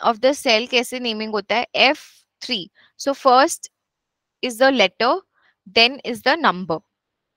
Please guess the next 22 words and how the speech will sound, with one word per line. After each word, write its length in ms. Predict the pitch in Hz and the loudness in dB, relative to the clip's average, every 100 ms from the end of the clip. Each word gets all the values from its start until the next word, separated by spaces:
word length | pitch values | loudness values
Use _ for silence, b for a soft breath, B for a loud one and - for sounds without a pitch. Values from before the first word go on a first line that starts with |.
| b b | b b
So 140 | - 294 | -6 -2
this 240 | 277 285 | -2 0
is 200 | 320 320 - _ - | 0 0 -2 _ -6
called 280 | 269 233 240 | 4 4 6
as 140 | 254 | 2
a 80 | 294 | 2
name 480 | 320 254 240 254 294 - | -2 -4 -4 -4 -8 -14
box। 520 | 196 180 175 - - - - _ _ _ _ _ _ _ _ _ _ _ 220 | -8 0 0 0 -12 -14 -18 _ _ _ _ _ _ _ _ _ _ _ -6
Name 460 | 240 254 285 320 - 220 | 2 4 4 0 -10 2
box, 460 | 233 269 330 - - 202 190 | 6 6 4 -8 -18 -20 _
basically 480 | 233 233 262 262 | -6 -6 -10 -10
name 300 | 277 226 233 | -4 -2 -2
box 300 | 240 254 - | 2 2 2
is 240 | 302 311 294 - | -4 -6 -6 -4
con-, 240 | 208 - | -4 -4
name 300 | 123 220 240 | -6 -2 0
box 280 | 262 247 - | 2 0 0
is 100 | 277 | -2
what 220 | 254 269 | 0 2
contains 460 | - 233 226 226 226 | 0 -2 -2 -4 0
the 140 | 262 | 0
name 460 | 311 254 254 247 165 | 2 4 4 2 -2